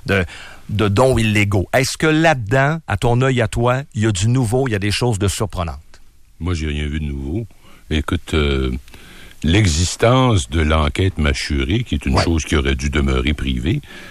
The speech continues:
Speaker 2: ça fait partie du système de justice. Tu sais, en général, là, je sais pas, moi, dans une journée donnée, il doit bien avoir cent mille enquêtes dans, par plusieurs corps policiers partout au Canada,
Speaker 1: Oui.
Speaker 2: mais c'est entendu que ça reste confidentiel. Alors, depuis le printemps deux mille dix-sept, quand les fuites ont commencé,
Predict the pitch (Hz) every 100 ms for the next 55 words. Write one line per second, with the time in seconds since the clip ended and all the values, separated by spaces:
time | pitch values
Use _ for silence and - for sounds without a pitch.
0 | - - - - - - - 76 64 -
1 | - - 71 64 58 58 - - - -
2 | 85 71 69 76 69 95 110 82 71 -
3 | 120 117 80 71 69 71 73 71 95 80
4 | 67 90 95 73 62 78 76 85 - 95
5 | 82 87 98 78 71 - 98 95 71 62
6 | - 76 76 - 85 85 71 - 87 80
7 | 78 67 - - 76 - 95 80 73 -
8 | - 117 107 - - 80 67 69 - 80
9 | 73 76 64 64 107 69 55 71 - 53
10 | - 104 92 - 71 - - - - -
11 | 80 71 85 90 113 87 71 - 80 73
12 | 101 95 76 71 71 64 - - 123 -
13 | 73 73 - 104 76 67 64 95 92 -
14 | 120